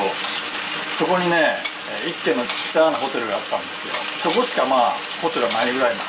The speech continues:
そんなちっちゃな村。で、そのモンテバルキはなんで僕が行ったかというと、そこで作られているね、あの、パンブリアコーネっていうね、えー、お菓子が、まあ、圧倒的にこう人気なわけですよ。ヨーロッパ中からそれをね、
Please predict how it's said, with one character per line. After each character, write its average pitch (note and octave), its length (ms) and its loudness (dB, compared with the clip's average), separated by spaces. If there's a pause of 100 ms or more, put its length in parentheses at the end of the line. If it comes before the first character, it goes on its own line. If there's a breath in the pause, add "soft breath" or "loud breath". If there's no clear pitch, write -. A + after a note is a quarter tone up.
(240)
そ E3 80 0
ん E3 80 2
な E3 80 2
ち D#3 100 -2
っ C3+ 40 -2
ち - 100 0
ゃ E3 80 2
な - 40 0
村。 - 180 -4
で、 - 1200 -4
そ G3 140 2
の F3+ 80 6
モ G3 120 4
ン A3 40 0
テ B3 100 0
バ B3 80 4
ル A3+ 100 2
キ - 120 -2
は - 20 0
な F#3 160 4
ん B3+ 80 4
で G#3 80 2
僕 D#3+ 160 2
が C3 80 0
行 A#2 60 2
っ - 80 -2
た A#2+ 80 2
か A#2 100 0
と A2+ 80 -2
い A#2 80 -4
う - 140 -2
と、 C#3+ 100 2 (480)
そ E3+ 80 -2
こ G3 80 2
で A#3 120 4
作 A#3+ 280 0
ら A#3 80 4
れ G#3 80 0
て - 160 -2
い A#2+ 60 -4
る - 40 -4 (140)
ね、 A#2+ 80 2 (840)
あ - 20 0
の、 G#3+ 60 -2 (480)
パ G3 160 4
ン G#3+ 180 0
ブ A3 140 2
リ G#3+ 100 4
ア G#3 100 6
コ G#3 320 2
ー - 60 4
ネ F#3 60 4
っ - 20 4
て F#3+ 80 0 (220)
い A2 100 -4
う - 60 -6 (100)
ね、 - 160 -2 (1300)
え F#3+ 160 -2
ー、 - 60 0
お - 20 2
菓 G#3 100 4
子 E3+ 140 -2
が、 B2 100 0 (680)
ま C4 180 6
あ、 D4 60 -2
圧 - 80 -8
倒 A3 100 2
的 F#3+ 140 0
に G3+ 140 4
こ F#3 120 2
う E3+ 60 2
人 E3+ 160 2
気 D#3+ 80 2
な D#3+ 80 6
わ D3 80 6
け A#2+ 60 -2
で - 60 -6
す - 1300 -8
よ。 F#3+ 140 4
ヨ - 20 4
ー A#3+ 40 4
ロ A#3 100 6
ッ A#3 80 -4
パ G#3 100 4
中 G3 140 0
か F#3+ 160 4
ら F3+ 40 2
そ F#3 120 0
れ F3 80 2
を F3 100 4
ね、 E3+ 140 2